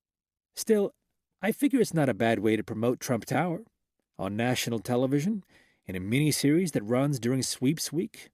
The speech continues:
and is virtually guaranteed to get huge national ratings. Four thirty P M. My last call is to Paul Hallingby, a partner at Bear Stearns, who handled the five hundred and fifty million dollars in bond issues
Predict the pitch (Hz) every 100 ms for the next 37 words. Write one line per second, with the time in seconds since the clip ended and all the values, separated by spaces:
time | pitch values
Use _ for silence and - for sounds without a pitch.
0 | _ _ 101 92 90 143 - 113 104 101
1 | 127 127 113 - 165 139 117 123 - 139
2 | 170 160 139 110 135 143 - 135 123 151
3 | 147 151 202 - _ _ _ _ _ _
4 | _ _ _ _ _ _ _ _ _ -
5 | 165 180 170 165 147 139 117 82 78 -
6 | _ _ _ _ _ _ _ _ _ _
7 | - 107 147 220 - 160 165 170 - 123
8 | - - 170 202 165 160 151 117 98 87
9 | - _ _ _ _ - - 180 185 135
10 | 123 101 151 147 - 175 131 82 - -
11 | - - 95 127 143 139 107 - 170 196
12 | 151 147 113 101 175 175 - 208 147 127
13 | 143 127 117 92 104 104 135 139 123 160
14 | 139 98 85 - 135 180